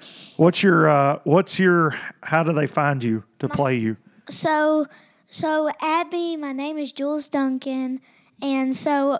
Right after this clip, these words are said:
Speaker 2: my statue will look like me with the controller in my hand.
Speaker 1: Jules Duncan is your, uh, is your deal. Okay. Okay.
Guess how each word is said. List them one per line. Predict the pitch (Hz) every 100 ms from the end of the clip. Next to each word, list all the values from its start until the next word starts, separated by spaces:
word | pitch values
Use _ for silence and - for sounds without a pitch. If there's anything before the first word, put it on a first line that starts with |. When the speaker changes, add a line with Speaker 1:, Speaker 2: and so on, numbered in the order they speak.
| -
Speaker 2:
my | 277 285
statue | 277 - 320 330 330
will | 285 262
look | 262 302 302
like | 240 247 240 - _ _ -
me | 262 339
with | 359 359
the | 359
controller | 262 285 247 - - 294 285 269 240
in | 233
my | 233
hand. | 214 226 220 208 208 233 240 _ _ _ _ _ _ -
Speaker 1:
Jules | 113 147 208 208
Duncan | 170 220 240 147 123
is | 131 127
your, | 135 147 147 156
uh, | 147 147 147 143 143 - _ _ _ _ _ _ _ _ _ _ _ _ _ _ _ _ _ _
is | 143 135
your | 156
deal. | 147 208 139 - _ _ _
Okay. | 127 127 151 160 156 _ _ _ _ _ -
Okay. | 127 - 147